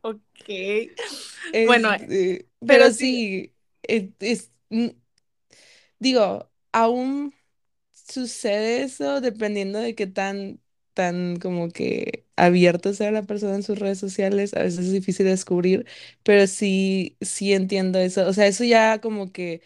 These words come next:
Speaker 2: se perdió en esta era. A menos que la persona de plano no tenga redes sociales y es muy difícil de que contratas un investigador privado o algo así. <laughs>
Speaker 1: <laughs> Ya sé.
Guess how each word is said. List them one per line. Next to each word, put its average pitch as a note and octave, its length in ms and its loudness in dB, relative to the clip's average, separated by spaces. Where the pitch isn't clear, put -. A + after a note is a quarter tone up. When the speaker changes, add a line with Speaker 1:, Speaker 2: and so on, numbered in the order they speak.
Speaker 2:
se - 260 -4
perdió E3+ 1120 -6
en F3+ 220 -8
esta E3+ 520 -4
era. D#3+ 300 0
A F3 120 0
menos F#3+ 260 4
que B3 80 2
la G3+ 100 2
persona F3 400 -4
de E3+ 100 -2
plano E3 300 -4
no D#3+ 140 -6
tenga E3 220 -6
redes E3 200 -4
sociales D#3 460 -4
y D#3+ 40 0
es D3+ 140 -4
muy D#3+ 120 -4
difícil D3 560 -8
de D3+ 140 -8
que - 360 -14
contratas E3 480 -2
un F#3 120 0
investigador F3 500 -4
privado F3+ 460 -2
o F#3 40 -2
algo F#3+ 160 -4
así. G3 340 -4
<laughs> A3+ 360 -8
Speaker 1:
<laughs> D4+ 600 0
Ya F#3+ 220 -2
sé. - 340 -8